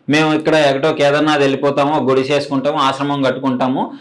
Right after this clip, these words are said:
ఇప్పుడు తెలంగాణ ఇక్కడ తెలుగు స్టేట్స్లో పిచ్చోళ్ళు చేసిన సరిపోక అక్కడ ఉన్న పిచ్చోళ్ళని చేస్తామని" చెప్పేసి చెప్తున్నాడు. But ఏదన్నా అర్థం చేసుకోండి,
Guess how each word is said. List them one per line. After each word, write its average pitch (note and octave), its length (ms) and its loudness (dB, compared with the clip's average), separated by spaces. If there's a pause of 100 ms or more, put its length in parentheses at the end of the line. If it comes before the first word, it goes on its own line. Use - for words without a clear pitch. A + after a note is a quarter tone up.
(160)
ఇప్పుడు D#3+ 200 2
తెలంగాణ F3+ 460 2
ఇక్కడ D3 460 0
తెలుగు E3 200 4
స్టేట్స్లో F#3 380 0
పిచ్చోళ్ళు E3 480 0
చేసిన D3+ 320 0
సరిపోక C3+ 380 2
అక్కడ G3 280 2
ఉన్న G3 200 0
పిచ్చోళ్ళని E3 500 0
చేస్తామని" C3 440 -2
చెప్పేసి B2+ 520 -4 (360)
చెప్తున్నాడు. E3 680 2 (200)
But G#3+ 260 2
ఏదన్నా A3+ 340 4
అర్థం F3+ 300 2
చేసుకోండి, E3+ 640 0